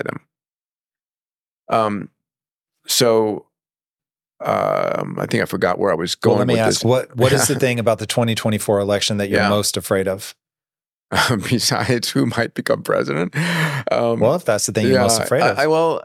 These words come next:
Speaker 1: I think it's gonna become, I think we have a divisiveness coming,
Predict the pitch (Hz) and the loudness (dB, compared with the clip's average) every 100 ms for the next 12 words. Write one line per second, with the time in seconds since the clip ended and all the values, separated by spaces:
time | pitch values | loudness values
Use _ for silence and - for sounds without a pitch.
0 | - 147 - 185 - - 151 135 151 139 | -2 -2 0 -4 -6 -2 0 0 2 2
1 | 127 131 - 139 135 131 - _ _ _ | 2 0 0 0 0 -2 -8 _ _ _
2 | _ - 123 147 143 131 123 107 107 92 | _ -2 0 2 2 2 0 -2 -2 0
3 | 110 113 131 110 117 107 - 104 117 156 | 2 0 -2 -2 0 -2 0 0 0 0
4 | 180 | -4